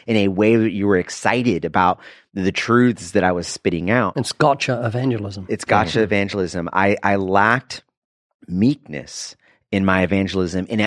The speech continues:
Speaker 1: in my, my, wh-, what I realized was the way in which I approached, uh, Christians as,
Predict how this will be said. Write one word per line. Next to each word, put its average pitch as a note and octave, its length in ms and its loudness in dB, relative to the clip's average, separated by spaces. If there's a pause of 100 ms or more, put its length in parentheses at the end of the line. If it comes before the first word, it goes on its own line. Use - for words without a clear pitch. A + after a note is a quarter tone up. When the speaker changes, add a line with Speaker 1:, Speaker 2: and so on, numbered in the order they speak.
Speaker 1:
in A#2+ 120 0
my, G2+ 300 2
my, G2+ 220 0 (1400)
wh-, A#2+ 200 0
what B2 160 4
I A#2+ 40 6
realized A2+ 760 2
was F2 540 0 (960)
the C#3 140 4
way D3+ 420 2
in D3 180 -2
which A#2 280 2
I A2 100 0
approached, - 760 0 (300)
uh, G2+ 240 2 (180)
Christians C#3 600 0
as, F2+ 260 -4